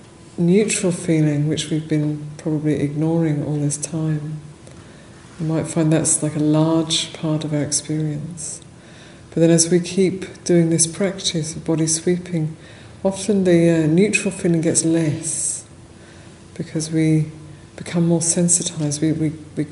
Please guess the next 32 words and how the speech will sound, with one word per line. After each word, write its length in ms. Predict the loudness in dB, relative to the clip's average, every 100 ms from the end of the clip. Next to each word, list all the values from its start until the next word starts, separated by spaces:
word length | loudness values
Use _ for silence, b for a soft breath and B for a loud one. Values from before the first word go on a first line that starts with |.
| -12 -4
we're 80 | 0
more 260 | 2 0 0
attuned 760 | 0 0 4 4 4 2 -2
to 220 | -6 -6 -4
what's 240 | -4 -4
actually 240 | -6 -6
going 240 | -4 -2 0
on 200 | -2 -4
here. 400 | -6 -8 -6 -10 -12 -20 -20 -20 -20 -20 -20 -20 -20 B B B B B B B B B B -10
And 80 | -10
because 260 | -2 0 0
we're 60 |
constantly 580 | -2 -2 0 0 0 2
sweeping 500 | 2 2 0 0 -4
through 320 | -2 2 2
the 80 | 2
body, 260 | 2 2 2
we're 120 | 2
not 180 | 0 0
s-, 260 | 0 0
getting 240 | 0 -2 0
stuck 520 | 0 0 -4 -4 -6
anywhere. 520 | -4 -2 -4 -4 -6 -10 -14 -18 -18 B B B B B -10
We're 100 | -8
not 80 | -4
getting 220 | -2 -2
fascinated 1000 | -4 -4 -2 0 0 0 0 -2 -6 -6 -6
anywhere. 560 | -6 -4 -4 -4 -6 -8 -16 -20 -20 -20 B B B B B B B B -20 -20 -8
Then, 340 | -4 -2 -2 -2
uh, 360 | 0 0 0 -6 -6
we're 140 | 2 4
also 640 | 6 4 4 4 4 -2